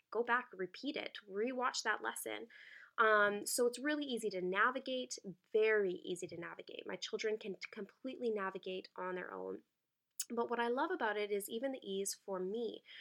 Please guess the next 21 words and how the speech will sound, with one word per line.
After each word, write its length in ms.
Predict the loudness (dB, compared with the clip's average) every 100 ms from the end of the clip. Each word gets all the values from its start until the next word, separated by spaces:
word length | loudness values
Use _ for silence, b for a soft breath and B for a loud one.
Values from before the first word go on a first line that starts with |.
| B B
So 160 | 4
what 100 | 8
I 200 | 8 8 4
can 140 | 2
do 340 | 2 0 -2 -2
is 100 | 0
I 160 | 0 0
can 180 | -4
go 240 | -2 0 0
in 380 | -2 -4 -6 -10 B B B
and 120 | -2 4
I 260 | 4 4 -2
can 260 | 0 0 2
access 440 | 2 2 -2 -4 -2
either 240 | -2 -2
the 100 | -4
student 640 | -6 -8 -4 0 0 -2
side 300 | -6 -8 -6
of 80 | -8 -8
the 80 | -10
disc 400 | -10 -10 -12